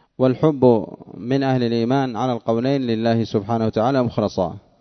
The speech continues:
وعلى القول الثاني الحب من المشركين مقسم لأندادهم ولله، ومن هنا جاء التشريك، أنهم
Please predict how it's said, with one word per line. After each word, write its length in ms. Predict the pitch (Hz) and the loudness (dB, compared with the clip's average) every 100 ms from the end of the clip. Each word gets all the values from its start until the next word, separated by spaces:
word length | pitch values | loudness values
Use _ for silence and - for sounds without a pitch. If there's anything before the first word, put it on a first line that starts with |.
| _ _ _ _ | _ _ _ _
وعلى 280 | 117 113 131 | -2 2 2
القول 360 | 135 - 165 156 | 0 0 0 0
الثاني 640 | 135 147 131 117 117 - | -2 0 0 0 -6 -6
الحب 680 | 127 120 156 139 123 107 85 - - _ - _ - | -6 0 -2 4 4 4 -2 -14 -20 _ -20 _ -8
من 220 | 120 143 | -2 2
المشركين 960 | 139 127 120 127 117 135 151 160 - - | 2 2 0 -2 0 0 0 0 -6 -10
مقسم 640 | 113 - - - 107 95 101 - - - _ _ _ _ _ _ _ | -4 0 0 2 0 0 -6 -18 -20 -20 _ _ _ _ _ _ _
لأندادهم 720 | 107 113 120 135 143 143 143 | 0 0 4 2 4 2 2
ولله، 400 | 139 135 120 98 - - _ _ _ _ _ _ _ _ _ _ | 2 0 0 -2 -4 -20 _ _ _ _ _ _ _ _ _ _
ومن 300 | 117 127 131 | -2 0 2
هنا 500 | 127 151 165 180 - - - - _ _ - - _ _ _ - | 4 2 2 -2 -6 -16 -20 -20 _ _ -20 -20 _ _ _ -6
جاء 600 | 98 120 135 139 135 120 117 - 120 | 0 2 2 0 -2 -4 -6 -6 -8
التشريك، 720 | - 117 - 123 110 - - - - _ _ _ _ _ - | -2 0 2 2 0 -6 -18 -20 -20 _ _ _ _ _ -2
أنهم 580 | 127 135 127 131 156 - | 0 2 4 4 2 -6